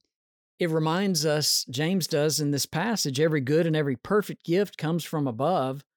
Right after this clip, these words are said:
from the Father of lights, with whom is no variation or shadow of turning." One cannot say that whatever comes to him, uh, which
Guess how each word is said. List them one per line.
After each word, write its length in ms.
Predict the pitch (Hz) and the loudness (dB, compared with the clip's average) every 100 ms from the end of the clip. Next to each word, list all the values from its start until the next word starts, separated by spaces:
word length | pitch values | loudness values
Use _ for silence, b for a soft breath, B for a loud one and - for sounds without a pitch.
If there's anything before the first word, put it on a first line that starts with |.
| _ _ _ | _ _ _
from 140 | 156 | -2
the 80 | 143 | 0
Father 340 | 160 160 160 | 2 2 2
of 100 | 139 | 0
lights, 340 | 135 139 165 - | 0 0 0 -2
with 120 | 135 | -2
whom 180 | 151 151 | 0 0
is 120 | 135 | 0
no 120 | 143 | -2
variation 760 | 123 143 147 135 143 147 180 160 | 2 2 4 4 2 0 -2 -2
or 180 | 131 117 | -2 -4
shadow 400 | - 139 156 139 | -2 0 2 0
of 120 | - | -2
turning." 560 | 151 143 151 185 196 - _ b b b - | -4 -2 0 -2 -4 -10 _ b b b -2
One 200 | 160 190 | 0 2
cannot 360 | 190 175 151 | 0 0 0
say 320 | - 170 185 | 0 2 2
that 240 | 180 147 135 _ _ - | 2 0 -2 _ _ 0
whatever 400 | 156 185 160 143 | 2 4 2 0
comes 380 | - 180 180 - | 0 0 0 0
to 120 | 151 | 0
him, 540 | 147 180 143 135 135 - _ _ _ _ | 0 0 0 0 -2 -8 _ _ _ _
uh, 320 | 135 131 127 | -4 -2 -4
which 440 | - 139 131 - | -6 -4 -4 -6